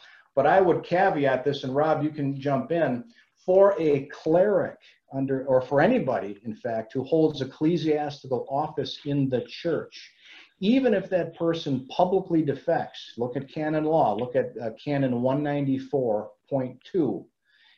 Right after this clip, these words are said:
In the case of one who holds an ecclesiastical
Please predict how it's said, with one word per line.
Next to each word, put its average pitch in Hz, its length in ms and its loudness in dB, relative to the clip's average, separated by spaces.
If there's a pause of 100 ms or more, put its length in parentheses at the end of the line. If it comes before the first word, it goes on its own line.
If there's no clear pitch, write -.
(100)
In 147 120 2
the 139 120 2
case 214 600 2
of 143 180 -2
one 170 260 2
who 156 200 -2
holds 156 400 0
an 135 80 2
ecclesiastical 143 1160 -2